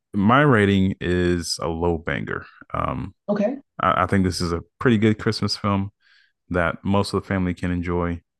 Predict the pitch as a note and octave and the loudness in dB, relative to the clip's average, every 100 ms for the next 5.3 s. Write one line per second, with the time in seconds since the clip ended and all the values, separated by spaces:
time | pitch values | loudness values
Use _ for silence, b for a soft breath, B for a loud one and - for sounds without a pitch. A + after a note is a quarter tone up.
0 | _ _ - D#2+ D#2+ D#2+ D#2+ E2 _ _ | _ _ -10 -4 -4 -4 -8 -14 _ _
1 | _ - - - E2+ - F2 E2+ F2 - | _ -18 -16 -4 -4 -2 -2 0 -2 0
2 | F2+ F2 F2 F2 F2 - F#2 F2 F2 F2 | 0 2 2 0 -2 -2 0 0 -2 -4
3 | - - _ _ _ _ _ _ - E2 | -8 -12 _ _ _ _ _ _ -8 -4
4 | E2 D#2+ E2+ F2 F2 F2 F2 - F2+ E2 | -4 -4 -6 -6 -2 0 0 0 0 0
5 | E2 E2 E2+ | -2 -4 -8